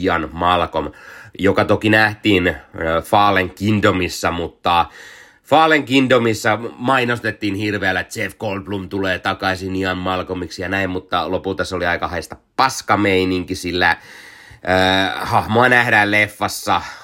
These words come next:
Fallen Kingdom ehkä minuutin, joten ei, ei oikein, oikein juuri mitään, joten se oli vähän semmoinen, että jaha. Ö,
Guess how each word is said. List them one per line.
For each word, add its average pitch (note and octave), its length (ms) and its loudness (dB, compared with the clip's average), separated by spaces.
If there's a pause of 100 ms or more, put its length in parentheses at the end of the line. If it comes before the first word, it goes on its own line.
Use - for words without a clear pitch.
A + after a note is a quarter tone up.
Fallen F#2+ 440 -2
Kingdom F#2+ 520 -4
ehkä F2 360 -4
minuutin, F2+ 1000 -2
joten D#2+ 480 -4
ei, C#2 480 -8
ei F#2 380 -2
oikein, D#2+ 720 -4 (880)
oikein F2 520 2
juuri E2 320 0
mitään, D#2+ 520 -2
joten D2 300 -10
se E2 80 -10
oli D#2 140 -4
vähän C#2+ 360 -6
semmoinen, C#2 280 -8
että C2+ 140 -12
jaha. - 580 -8 (720)
Ö, G#2+ 840 4